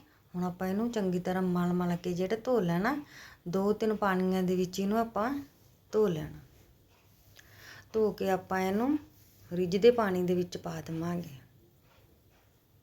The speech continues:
ਦਾਲ ਬਣਾਉਣ ਦਾ ਬਹੁਤ ਆਸਾਨ ਤਰੀਕਾ ਹੈ, ਦਾਲ ਬਣ ਕੇ ਵੀ ਬਹੁਤ ਹੀ ਸਵਾਦਿਸ਼ਟ ਬਣਦੀ ਹੈ।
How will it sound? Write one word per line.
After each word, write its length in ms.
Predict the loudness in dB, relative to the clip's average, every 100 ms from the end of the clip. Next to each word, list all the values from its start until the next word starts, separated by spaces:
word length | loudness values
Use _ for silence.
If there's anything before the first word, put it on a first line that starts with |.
| _ -20 -18 -16 -16 -12 -2
ਦਾਲ 280 | 2 4 2
ਬਣਾਉਣ 380 | 0 0 0 0
ਦਾ 120 | 0
ਬਹੁਤ 540 | 0 0 2 2 0
ਆਸਾਨ 440 | -4 -2 0 0 0
ਤਰੀਕਾ 420 | 0 -2 2 4
ਹੈ, 80 | 6
ਦਾਲ 400 | 4 2 4 2
ਬਣ 340 | 2 2 2
ਕੇ 220 | 0 0
ਵੀ 220 | 2 2 2
ਬਹੁਤ 340 | 2 0 0 0
ਹੀ 220 | 2 2
ਸਵਾਦਿਸ਼ਟ 720 | 2 0 2 2 0 -2 -4 -4 -6 -14 -20 -20 -12 -2
ਬਣਦੀ 540 | -2 -2 -4 -6 -8
ਹੈ। 140 | -10